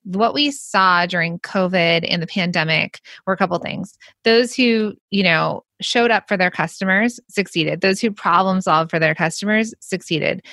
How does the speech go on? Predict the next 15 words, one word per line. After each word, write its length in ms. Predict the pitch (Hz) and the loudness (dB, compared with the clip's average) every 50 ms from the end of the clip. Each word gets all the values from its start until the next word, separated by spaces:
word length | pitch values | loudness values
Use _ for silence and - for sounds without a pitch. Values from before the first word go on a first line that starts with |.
| - - - _ - | -20 -20 -18 _ 2
Those 160 | 202 202 202 | 2 4 4
who 80 | - 233 | 4 2
made 160 | 226 220 208 | 2 2 2
the 120 | 185 185 | 0 -2
leap 360 | 170 165 170 170 185 - - - | -2 -2 -2 -2 -2 -2 -6 -4
for 160 | - 254 254 | -2 0 2
them 300 | 254 254 262 269 269 254 | 2 4 4 4 2 2
and 180 | - - 196 190 | 2 0 0 0
connected, 540 | - 208 180 165 160 175 - - 214 214 202 | 0 0 0 2 0 0 0 0 0 0 0
"Hey, 320 | 185 208 202 196 180 156 | 0 0 2 2 2 0
if 140 | 156 - - | 0 -2 -2
you're 100 | 190 185 | -2 -2
missing 380 | 175 170 175 - - 202 185 | 0 -2 -2 -2 -2 -2 0
this 160 | 175 175 165 - | 0 -2 -2 -4
experience, 720 | 165 - - - 160 156 156 170 190 202 214 202 - - | -8 -8 -8 -6 -4 -2 0 2 2 2 2 0 -4 -8